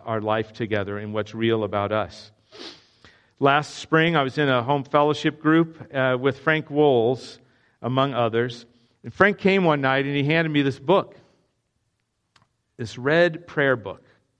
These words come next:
And I, uh, I op-, uh, he said, "I think you might find this interesting." Uh, I opened it up, and I saw a bunch of prayers from nineteen ninety and nineteen ninety-one.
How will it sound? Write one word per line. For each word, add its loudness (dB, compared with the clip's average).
And 0
I, 0
uh, 0
I -4
op-, -2
uh, 0
he -2
said, 0
"I 2
think -4
you 2
might 4
find 2
this 0
interesting." -2
Uh, -2
I 0
opened 2
it 0
up, 2
and -2
I 0
saw 2
a 4
bunch 0
of -4
prayers 0
from 0
nineteen -2
ninety 0
and -4
nineteen -4
ninety-one. -4